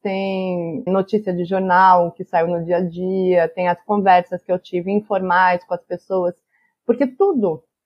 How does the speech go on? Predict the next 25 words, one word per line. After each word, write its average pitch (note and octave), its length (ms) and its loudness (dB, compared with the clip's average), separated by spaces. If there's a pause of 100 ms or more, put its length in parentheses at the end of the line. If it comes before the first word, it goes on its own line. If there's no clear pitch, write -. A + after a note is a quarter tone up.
(180)
a G3+ 120 0
partir G#3+ 320 0
do G#3 120 2
momento G3 380 0
que G3+ 80 -2
eu F#3 40 0
estava F3+ 340 0
pensando F3 920 -4 (160)
tema A3 560 2
branquitude, G3 720 -2
tudo D#4+ 340 -2
era D#4 180 4
campo B3+ 760 -2
naquele C4+ 440 0
tempo C4+ 320 -2
e C#4+ 40 -6
espaço A#3+ 520 0
dos A#3+ 200 -4
quatro A3+ 400 0
anos G#3+ 260 0
que - 60 -6
eu A#3+ 80 -2
fiz A#3 160 -2
a A#3 60 0
pesquisa. G3+ 680 -4